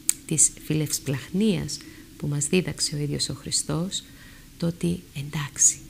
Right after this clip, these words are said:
δεν μπορεί να με βλάψει τόσο πολύ. Ας μην ξεχνάμε αυτό που είπε ο Χριστός στον Πιλάτο.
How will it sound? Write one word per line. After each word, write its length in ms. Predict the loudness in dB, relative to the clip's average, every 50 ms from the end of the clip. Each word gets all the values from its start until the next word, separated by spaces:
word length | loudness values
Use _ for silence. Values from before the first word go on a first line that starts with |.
| -16 -18 -18 -12 -6 -2
δεν 220 | 0 2 2 2
μπορεί 320 | 2 0 -2 -2 -2 -2 -4
να 80 | -6 -6
με 100 | -8 -8 -8
βλάψει 440 | -8 -8 -8 -8 -4 -4 -4 -4 -4
τόσο 320 | -6 -8 -6 -4 -4 -6
πολύ. 360 | -6 -8 -10 -10 -10 -10 -12 -16 -18 -20 -20 -20 -20 -18 -18 -18 -16 -16 -16 -16 -16 -18 -10 -4
Ας 220 | -2 0 2 4
μην 140 | 4 4 4
ξεχνάμε 500 | 4 0 -4 -4 -4 -2 0 0 0 0
αυτό 240 | -2 -2 -4 -4 -4
που 180 | -4 -4 -2
είπε 360 | -2 -2 -2 -2 -4 -6 -6 -8 -10 -16 -20 -20 -20 -10 -6
ο 80 | -6 -6
Χριστός 680 | -6 0 2 4 4 4 2 0 0 0 0 -2 -4 -6 -8 -14 -12 -8
στον 280 | -6 -4 -2 -2 -2
Πιλάτο. 560 | -2 -2 -2 -2 -2 -4 -4 -6 -8 -8 -10